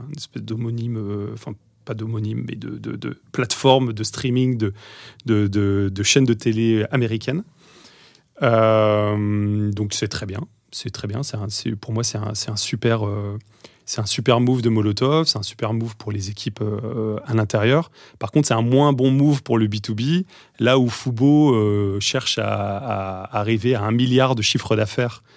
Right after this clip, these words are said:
sur l'année actuelle, donc en deux mille vingt-trois, c'est ça, et ce qu'ils ont réussi à faire. Le, le B two B qui générait, euh,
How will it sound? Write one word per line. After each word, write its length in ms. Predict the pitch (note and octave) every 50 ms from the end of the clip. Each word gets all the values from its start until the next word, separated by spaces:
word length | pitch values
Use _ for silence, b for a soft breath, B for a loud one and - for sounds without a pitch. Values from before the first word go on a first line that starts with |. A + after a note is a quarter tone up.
| B B B B B B
sur 240 | B - - - G#2
l'année 380 | G2+ G2 G2 G2 G2+ G#2 G2 F#2+
actuelle, 520 | G2+ - - - - - A#2 - C#3 D3+
donc 220 | C#3 A2+ G#2 - A2+
en 140 | G2+ F#2+
deux 100 | F#2+ G2
mille 160 | G#2+ G#2 G2 G2
vingt-trois, 440 | G2+ G2+ G2+ - - - D3 F#3
c'est 120 | - - G#2
ça, 140 | - - G3
et 40 |
ce 80 | F#3+ -
qu'ils 160 | - - A2
ont 60 | A2+
réussi 260 | G2+ G#2 G#2 - - G#2
à 60 | G2
faire. 300 | - - G#3 - - _ _ B B B B B B B B B B B B B B B B B C3
Le, 300 | A2 G#2+ G#2+ G#2 G2+ G#2 G2+ G#2 B2
le 280 | B2 A2 G2+ G2+ G2+
B 100 | F#2+ G2 A#2 A2+
two 140 | - -
B 200 | A#2+ A#2 C3 D3
qui 140 | D3 - -
générait, 540 | G#2+ G2 G#2 G#2 G#2 A2 G#2 G#2 A2+ A#2 A#2+
euh, 220 | A#2 G#2 F#2 F#2